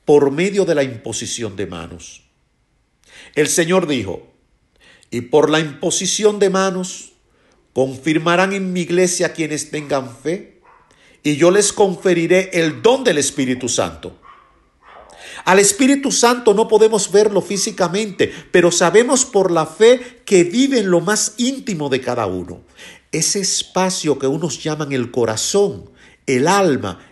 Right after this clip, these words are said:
el centro del ser, o cualquier otro nombre, es lo que constituye verdaderamente a la persona. El Espíritu Santo puede producir un sutil sentimiento de gratitud,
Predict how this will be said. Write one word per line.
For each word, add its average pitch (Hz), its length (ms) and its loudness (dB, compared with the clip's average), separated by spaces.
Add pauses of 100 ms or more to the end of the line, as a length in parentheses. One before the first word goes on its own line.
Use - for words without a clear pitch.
el 135 180 0
centro 196 640 -2
del 110 180 -4
ser, 196 520 -2 (640)
o 202 100 0
cualquier 226 380 0
otro 254 240 0
nombre, 165 600 -6 (400)
es 202 240 2
lo 185 160 0
que 156 140 -4
constituye 180 960 -2
verdaderamente 147 840 -2
a 104 60 -4
la 98 100 -6
persona. 78 540 -12 (2250)
El 120 140 2
Espíritu 202 520 0
Santo 185 420 -2
puede 180 200 2
producir 160 540 -2
un 170 100 -8
sutil 147 420 -10
sentimiento 131 760 -8
de 117 100 -4
gratitud, 110 600 -8